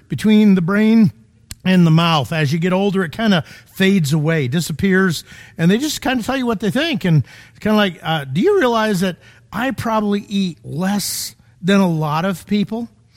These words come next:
My problem is, is I ate a lot more than a lot of people for a long time. And, uh, now I, I'm still working out, still got a,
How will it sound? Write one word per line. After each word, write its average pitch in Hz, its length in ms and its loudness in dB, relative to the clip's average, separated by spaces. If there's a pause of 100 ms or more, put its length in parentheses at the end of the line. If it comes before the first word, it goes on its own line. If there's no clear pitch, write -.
(520)
My 220 280 4
problem 240 340 4
is, 214 200 2
is 185 280 -2
I 196 220 0
ate 214 680 -2 (680)
a 156 160 0
lot 175 380 0
more 220 280 2
than 185 120 4
a 175 60 0
lot 170 200 2
of 151 60 -4
people 190 220 -2
for 185 120 -4
a 214 60 0
long 220 300 2
time. 269 420 -4 (640)
And, 190 340 2
uh, 180 280 2
now 240 560 0 (260)
I, 170 300 -2
I'm 220 120 0
still 214 280 -6
working 190 340 -2
out, 180 280 -4
still 190 320 -6
got 208 220 -2
a, 190 140 -2